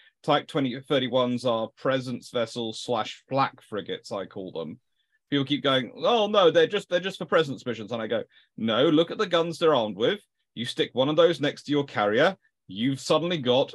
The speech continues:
a nicest way close in air defense of a lot of metal being put in the air."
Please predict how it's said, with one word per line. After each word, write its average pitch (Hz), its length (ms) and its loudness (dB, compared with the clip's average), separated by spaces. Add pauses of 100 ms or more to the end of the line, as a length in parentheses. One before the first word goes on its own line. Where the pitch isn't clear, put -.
a 139 140 4
nicest 135 440 -2
way 127 160 2
close 139 400 -2
in 170 100 -2
air 127 140 4
defense 123 420 0
of 113 180 -2
a 113 300 0
lot 110 380 -2
of 156 120 -2
metal 123 360 -2
being 101 240 -8
put 110 200 -8
in 104 100 -10
the 117 140 0
air." 85 220 -2